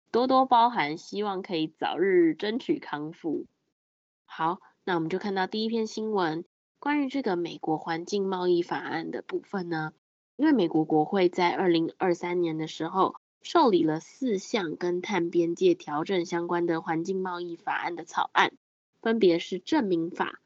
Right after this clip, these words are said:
P I A、外人污染费法F P F A、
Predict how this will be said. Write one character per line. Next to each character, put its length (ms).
P 240
I 300
A、 280
外 240
人 300
污 240
染 220
费 240
法 320
F 220
P 180
F 240
A、 320